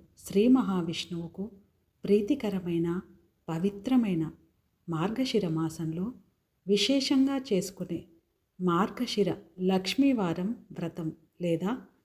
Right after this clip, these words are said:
మార్గశిర గురువార వ్రతం ఎంతో విశిష్టమైనది. ఈ మాసంలో వచ్చే ప్రతి గురువారం లక్ష్మీ వ్రతం చేస్తే లక్ష్మీ కటాక్షం లభిస్తుందని పండితులు చెబుతున్నారు. అంతేకాకుండా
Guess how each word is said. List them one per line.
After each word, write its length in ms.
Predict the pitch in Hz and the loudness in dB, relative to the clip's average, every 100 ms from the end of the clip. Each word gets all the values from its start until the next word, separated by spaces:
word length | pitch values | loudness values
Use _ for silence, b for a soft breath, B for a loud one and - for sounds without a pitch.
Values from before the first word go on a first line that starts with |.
| _ _ 185 | _ _ 0
మార్గశిర 600 | 185 226 269 262 240 180 | 2 2 -2 0 2 0
గురువార 640 | - 175 190 233 247 202 | -4 -2 0 2 2 2
వ్రతం 560 | 170 160 160 165 233 - _ _ - | 0 -4 -4 -4 -4 -12 _ _ -12
ఎంతో 360 | 151 170 - 226 | -6 -6 -4 -2
విశిష్టమైనది. 1000 | 202 - 175 - 175 170 156 156 - - _ _ _ _ _ 190 | 0 -2 -4 -8 -6 -6 -4 -6 -8 -18 _ _ _ _ _ -2
ఈ 100 | 180 | 2
మాసంలో 580 | 165 156 170 170 160 | 2 0 -2 -4 -2
వచ్చే 440 | 156 156 - 247 247 _ _ _ 208 | -2 -4 -2 -4 -4 _ _ _ -2
ప్రతి 360 | 202 190 160 170 | 2 2 2 0
గురువారం 540 | 190 208 170 160 180 - _ _ _ 185 | -2 0 2 2 0 -6 _ _ _ -2
లక్ష్మీ 380 | 185 - 285 | -2 0 0
వ్రతం 380 | 277 196 190 170 160 | 2 2 0 -2 -2
చేస్తే 440 | 165 - 233 254 - _ _ - | -6 -4 -6 -6 -8 _ _ -4
లక్ష్మీ 360 | 185 185 - 311 | -2 0 4 4
కటాక్షం 600 | 262 202 165 - 185 165 | 4 -2 -4 -4 -6 -4
లభిస్తుందని 800 | 156 160 180 - 170 156 156 185 - _ _ - | -6 -6 -8 -4 -2 0 0 -2 -8 _ _ -10
పండితులు 440 | 156 160 190 185 165 | -4 -2 -2 -4 -4
చెబుతున్నారు. 720 | - 151 - 160 151 143 - _ _ _ _ _ 170 | -6 -12 -6 -4 -4 -6 -14 _ _ _ _ _ -8
అంతేకాకుండా 840 | 156 165 160 156 156 180 240 294 | -4 -4 -4 -4 -2 -2 -2 -4